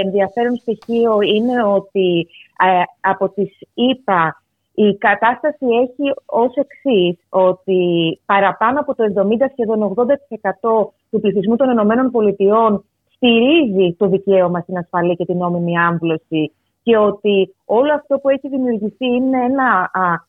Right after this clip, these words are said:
έτσι, ε, συνδυασμός, ε, του πώς προβλήθηκε από τα μέσα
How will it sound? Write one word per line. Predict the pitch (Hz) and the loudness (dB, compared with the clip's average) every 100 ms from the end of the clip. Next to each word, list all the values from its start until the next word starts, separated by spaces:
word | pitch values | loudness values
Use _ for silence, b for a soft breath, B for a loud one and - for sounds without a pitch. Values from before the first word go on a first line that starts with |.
| _ | _
έτσι, | - 214 214 262 247 | -2 -2 -2 -2 0
ε, | 220 214 - - 175 | 2 0 -2 -4 -6
συνδυασμός, | - 214 208 196 170 190 214 254 220 214 _ _ _ | 0 2 4 2 0 -2 0 0 0 -4 _ _ _
ε, | - 185 175 170 165 - - | 2 2 2 0 -4 -6 -8
του | - 208 | -6 -2
πώς | 262 302 285 | 0 0 0
προβλήθηκε | 285 240 208 240 311 - 240 196 170 - | -2 -2 -2 -2 -4 -6 -8 -4 -2 -2
από | 180 180 | -4 -4
τα | 180 180 | -6 -4
μέσα | 202 220 - 214 185 | -4 -4 -6 -4 -4